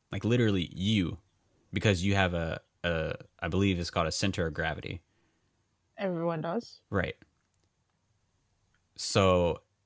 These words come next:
Speaker 1: if the right things were to happen scientifically,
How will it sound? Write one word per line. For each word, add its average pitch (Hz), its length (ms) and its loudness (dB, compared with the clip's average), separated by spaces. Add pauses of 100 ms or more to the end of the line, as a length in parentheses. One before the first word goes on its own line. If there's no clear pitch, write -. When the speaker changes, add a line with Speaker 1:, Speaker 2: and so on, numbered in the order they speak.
(420)
Speaker 1:
if 104 200 -2
the 101 120 2
right 113 380 0
things 123 300 2
were 107 100 2
to 104 80 2
happen 92 600 0 (160)
scientifically, 104 1200 2